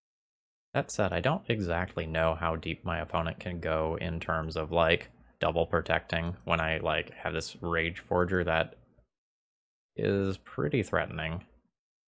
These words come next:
Oh, this, the Scavenging Ooze makes this card pretty awkward, huh? I think I saved this card for later.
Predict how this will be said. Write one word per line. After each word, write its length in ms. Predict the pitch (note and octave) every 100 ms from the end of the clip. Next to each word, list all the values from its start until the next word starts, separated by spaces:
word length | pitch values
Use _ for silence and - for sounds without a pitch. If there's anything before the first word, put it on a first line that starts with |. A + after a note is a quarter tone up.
| _ _ _ _ _ _
Oh, 340 | F#2 F2 E2 F2 -
this, 340 | F2 - - -
the 120 | -
Scavenging 600 | F2+ - G2 F2+ E2+ E2
Ooze 220 | E2 D#2+
makes 200 | E2+ D#2
this 120 | - -
card 280 | - E2+
pretty 220 | - F2 E2+
awkward, 400 | F2 - F2 F2
huh? 220 | F2+ F#2
I 1400 | - - _ _ _ _ _ _ _ _ _ _ _ E3+
think 60 |
I 80 | C4+
saved 280 | G#3 F2 E2
this 140 | E2
card 240 | - E2 E2
for 140 | F2
later. 400 | D#2 D#2+ E2 E2